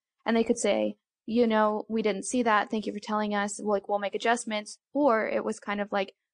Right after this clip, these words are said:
"We knew this was gonna happen. It was in our practice plan." We're trying to push them, prepare them for the next game.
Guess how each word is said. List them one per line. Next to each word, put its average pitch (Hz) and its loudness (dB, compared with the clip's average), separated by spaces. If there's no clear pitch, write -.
"We 220 -2
knew 233 2
this 240 0
was 220 -6
gonna 208 -2
happen. 208 0
It 208 -2
was 202 -2
in 196 -2
our 196 0
practice 196 -4
plan." 202 -2
We're 202 -2
trying 226 2
to 226 0
push 220 0
them, 214 0
prepare 202 -2
them 190 -2
for 190 -8
the 208 0
next 202 -2
game. 196 -2